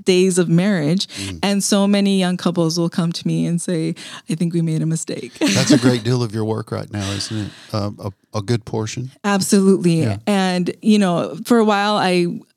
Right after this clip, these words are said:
Speaker 1: I was resistant to meeting with couples because I know that it's not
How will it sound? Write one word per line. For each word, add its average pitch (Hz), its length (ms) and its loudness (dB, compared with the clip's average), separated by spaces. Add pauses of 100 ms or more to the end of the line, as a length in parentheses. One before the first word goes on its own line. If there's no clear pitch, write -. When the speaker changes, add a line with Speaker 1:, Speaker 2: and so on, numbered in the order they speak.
(100)
Speaker 1:
I 185 340 2 (260)
was 196 260 0
resistant 208 540 2
to 226 80 4
meeting 196 280 2
with 180 140 -2
couples 190 420 -2
because 196 200 -2
I 190 80 0
know 185 260 0
that 170 300 -2
it's 175 160 -6
not 170 400 -6